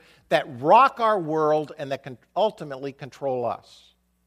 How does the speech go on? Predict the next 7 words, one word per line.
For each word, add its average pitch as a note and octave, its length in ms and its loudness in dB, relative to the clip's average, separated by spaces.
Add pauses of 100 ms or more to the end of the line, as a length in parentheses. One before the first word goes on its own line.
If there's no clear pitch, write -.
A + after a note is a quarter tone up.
(960)
Stand C#4+ 420 -14
firm C#4 300 -6
then. C3+ 280 -6
Don't B3+ 220 -4
let C#4+ 220 -8
yourself C#3+ 560 -8
be A#2+ 400 -10